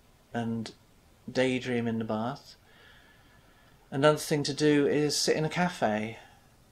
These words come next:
um, with a cup of coffee and, um, daydream there.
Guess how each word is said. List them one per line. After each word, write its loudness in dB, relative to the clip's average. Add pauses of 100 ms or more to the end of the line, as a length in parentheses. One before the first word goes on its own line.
um, -4
with -2
a -6
cup -6
of -14
coffee -4 (920)
and, -4
um, -4 (480)
daydream -2
there. -2